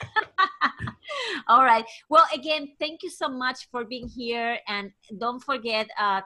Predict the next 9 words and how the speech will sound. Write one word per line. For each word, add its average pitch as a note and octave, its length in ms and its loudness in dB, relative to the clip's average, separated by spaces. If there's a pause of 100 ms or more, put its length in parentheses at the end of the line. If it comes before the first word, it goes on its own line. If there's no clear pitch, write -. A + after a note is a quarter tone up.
to G3 60 -20
the G#3 180 -10
audience G#3+ 400 -2
that F#3 220 -6
to G#3 80 -12
get G3 300 -6 (480)
his, C4 280 -8 (140)
um, F#3 540 4 (160)
his A#3+ 220 -8